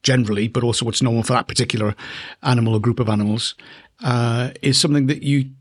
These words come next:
you can have an idea of when you first start, but you grow with them and they do teach you. That's for, that's for sure.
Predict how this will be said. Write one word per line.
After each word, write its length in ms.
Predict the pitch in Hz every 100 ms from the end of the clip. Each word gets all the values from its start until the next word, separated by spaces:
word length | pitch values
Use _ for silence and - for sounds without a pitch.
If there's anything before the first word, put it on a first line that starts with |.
| _ _ _ _ _
you 200 | 131 143
can 160 | - 143
have 220 | 131 156
an 100 | 139
idea 440 | 131 143 143 143
of 300 | 143 147 135
when 120 | 139 123
you 120 | 120
first 280 | - 135 -
start, 340 | 143 139 135
but 160 | 131 -
you 280 | 135 123 120 _ _ _ -
grow 220 | 135 120
with 260 | 113 120 -
them 280 | 123 117 - - _ -
and 120 | 123
they 80 | 117
do 140 | 131
teach 280 | - 117 -
you. 120 | 101 -
That's 140 | 107
for, 120 | - 104 -
that's 140 | 110
for 120 | -
sure. 240 | - 104